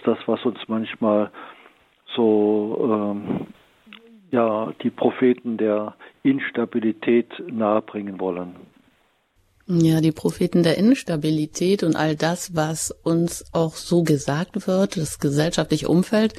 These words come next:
Speaker 2: Woran machen Sie das fest? Vielleicht mal ganz kurz vorab, was ist denn der Grund, wenn einerseits so viele Menschen sich doch nach einer stabilen Liebesbeziehung sehnen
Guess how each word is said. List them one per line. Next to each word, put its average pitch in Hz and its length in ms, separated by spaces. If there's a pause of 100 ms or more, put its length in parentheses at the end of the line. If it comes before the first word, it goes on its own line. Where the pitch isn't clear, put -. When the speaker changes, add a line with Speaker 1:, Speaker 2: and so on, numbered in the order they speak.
(600)
Speaker 2:
Woran 170 480
machen 170 300
Sie 180 100
das 160 260
fest? 202 360
Vielleicht 160 300
mal 160 100
ganz 156 280
kurz - 320
vorab, 175 720
was 160 140
ist - 260
denn 214 160
der 160 160
Grund, 311 500 (220)
wenn 160 260
einerseits 143 1040
so 165 280
viele 170 220
Menschen 180 360
sich - 260
doch 240 260
nach - 160
einer 147 260
stabilen 151 560
Liebesbeziehung 147 920
sehnen 180 640